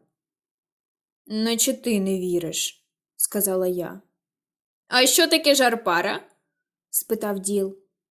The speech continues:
Тобі ніколи не доводилося самому ходити вночі? Ідеш, кругом ні душі,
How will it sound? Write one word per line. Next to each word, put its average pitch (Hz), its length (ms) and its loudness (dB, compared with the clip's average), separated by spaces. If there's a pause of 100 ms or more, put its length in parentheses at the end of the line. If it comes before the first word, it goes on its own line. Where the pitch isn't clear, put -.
(1080)
Тобі 226 260 0
ніколи 269 380 4
не 415 140 4
доводилося 262 600 4
самому 240 400 0
ходити 208 360 -2
вночі? - 640 -4 (760)
Ідеш, 226 720 0 (300)
кругом 226 400 0
ні 220 100 2
душі, 233 640 -4